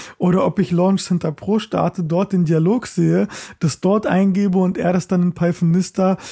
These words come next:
äh, per U R L übergibt, so okay, das eine mag zwar technisch geekiger sein, aber im Endeffekt als Endbenutzer, hey,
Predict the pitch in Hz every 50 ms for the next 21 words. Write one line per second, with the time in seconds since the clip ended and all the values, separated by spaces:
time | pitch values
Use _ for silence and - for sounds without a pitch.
0 | - - - _ - 185 - - - - 170 185 - 185 180 185 180 180 180 180
1 | 180 185 180 156 170 165 143 160 190 165 - - 180 - 156 - - 190 170 180
2 | - - 170 175 180 185 180 165 170 175 - - - - 165 - - - - 202
3 | 185 170 - _ - 208 214 - 226 175 180 170 160 143 156 156 160 175 180 175
4 | 165 151 165 165 165 160 - - - - - - _ 165 170 - 170 175 175 -
5 | 196 - - 185 180 - - - 160 147 - - - 160 185 - - 196 175 165
6 | 165 143 - - 143 139 113 117 165 185 185 175 147